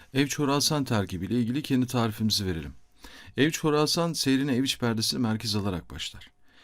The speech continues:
Evç perdesine kalışlar yaptıktan sonra Hicaz sesleri dügaha gelir ve orada karar verir. Terkibe bu özelliğinden dolayı Evç Hicaz ismi de verilebilir. Terkibi oluşturan makamlar Evç perdesi üzerinde Irak veya Segah ile yerinde Hicaz'dır.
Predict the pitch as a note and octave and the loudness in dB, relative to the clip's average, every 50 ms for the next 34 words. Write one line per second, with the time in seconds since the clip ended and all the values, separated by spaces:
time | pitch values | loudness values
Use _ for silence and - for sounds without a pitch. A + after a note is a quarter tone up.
0 | - - - - B2+ D3 C3+ - - - G#2 F#2+ F2 F#2 - A#2+ C#3 C3+ - B2 | -20 -18 -4 -2 -2 0 -2 -2 -4 -4 -4 -4 -4 -4 -4 -4 -4 -4 -2 -2
1 | A2 G#2+ - - F#2+ F2+ F#2+ A2 A2+ A2+ - - - - F#2 E2+ E2+ - F2+ G2 | -2 0 -2 -2 -2 -2 -2 -2 -2 -4 -6 -12 -8 -6 -4 -4 -4 -4 -2 -2
2 | A#2+ B2 A2+ G#2 B2 B2 A#2+ A2+ - F#2+ E2+ - - F#2+ G#2 C3 C3 A2 G#2 G2+ | 0 0 2 2 2 2 2 2 0 0 -2 -2 0 0 -2 -2 0 -2 -2 -2
3 | G2 F#2 E2+ D#2+ E2+ F#2 A2+ C3 B2+ A#2+ A2 G2+ F#2+ G2 A#2 A#2 - A2 F#2 F#2 | -2 -2 -2 -4 -2 -2 -2 -2 0 0 0 0 2 0 -2 -2 -2 -2 -4 -4
4 | E2 D#2 D2+ C#2 - - - - - _ - - - - - - A2+ A#2 A#2+ A#2 | -4 -6 -8 -10 -10 -12 -14 -16 -20 _ -20 -20 -20 -10 -4 -2 0 0 0 0
5 | - B2 A#2 B2+ D3 E3 D3 C#3 C3+ A#2 G#2 G2+ G#2+ G#2 F#2+ F#2+ F2+ F#2 F2+ F2 | 0 0 0 2 0 0 0 0 0 2 2 0 0 0 0 0 -2 -2 -2 -2
6 | E2+ F2+ F#2+ A2+ A#2 G#2 G#2+ B2 C3+ - A2 B2+ A#2+ - - B2 A2 A2+ A2+ F#2+ | -2 -2 0 0 2 2 2 2 2 2 0 0 0 0 -2 -2 0 0 0 0
7 | E2+ - - A2 - - G#2+ G#2+ C#3+ D3 B2+ A2+ G2 G2+ G2 F2+ E2+ - - - | 0 -2 -2 -2 0 2 2 2 4 4 4 2 2 0 -2 -4 -6 -10 -14 -18
8 | - _ _ - - - _ _ - A2 A2+ A#2 A2+ - D#3 D3+ D3+ C#3+ A#2 G#2 | -20 _ _ -20 -20 -20 _ _ -4 -2 -2 0 0 -2 -4 -2 0 -2 -2 -2
9 | - - - G2 G2 F2+ F2 E2+ F2 - - E2 E2 E2+ G2 B2 D3 E3 - - | -4 -6 -4 -4 -2 0 0 -2 -2 -4 -4 -6 -4 -2 -2 -2 -4 -6 -10 -18
10 | - - _ _ - B2+ C#3+ C3+ - - - G#2 G2 F2 F2+ F#2 - - - G2 | -20 -20 _ _ -2 -2 0 0 -2 -4 -4 -4 -4 -2 -4 -6 -8 -8 -8 -6
11 | F#2+ G2+ F#2+ F#2 F#2 - - A#2 C3 B2+ B2 - F#2+ F2+ F2 F2 E2+ - - G2 | -4 -4 -4 -4 -4 -4 -2 0 0 0 0 -2 -4 -4 -4 -2 -4 -2 -2 -2
12 | G2 A#2+ C3 C3+ A2+ F#2+ F#2 G2 A2+ C#3+ G3 - - - - - C3 C3 A2 G#2+ | -2 0 -2 0 -2 -2 0 0 -2 -2 -2 -8 -16 -16 -4 0 2 2 4 4
13 | A#2 C#3+ C3+ A#2+ G#2+ G#2+ F#2 F2 E2+ - - - - - | 2 2 0 0 0 0 -2 -2 -4 -8 -10 -12 -14 -14